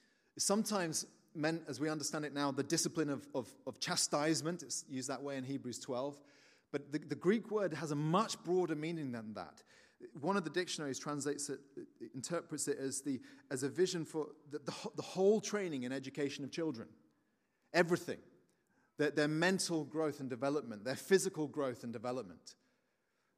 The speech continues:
Disciplining them, raising them up, instructing them,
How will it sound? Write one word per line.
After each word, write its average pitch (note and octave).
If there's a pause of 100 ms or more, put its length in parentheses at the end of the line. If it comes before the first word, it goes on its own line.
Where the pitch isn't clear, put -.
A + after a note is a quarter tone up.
(560)
Disciplining D3
them, G2+
raising F3+
them E3+
up, C#3
instructing D#3
them, A#2+